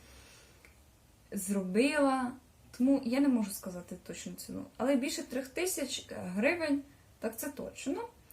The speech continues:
Тому що, типу, я коли тут почала жити, то в мене з'явилися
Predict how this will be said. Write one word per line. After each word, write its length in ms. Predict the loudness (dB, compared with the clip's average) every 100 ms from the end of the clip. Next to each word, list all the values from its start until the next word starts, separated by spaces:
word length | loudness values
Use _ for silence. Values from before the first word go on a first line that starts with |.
| -20 -20 -20 -10
Тому 260 | 0 4 4
що, 640 | 2 -4 2 4 4 0 -6 -12 -20 -20 -20 -18 -8 -4
типу, 260 | -2 -2
я 220 | -2 -2
коли 300 | 0 0 0 -2 -12 -20 -10
тут 180 | -6 -6
почала 640 | -6 -4 -2 0 0 -2 -4 -6
жити, 420 | -4 -4 -4 -4
то 180 | -2 -2
в 120 | 0
мене 280 | -2 -4 -4 -6
з'явилися 720 | -6 -6 -6 -8 -8 -8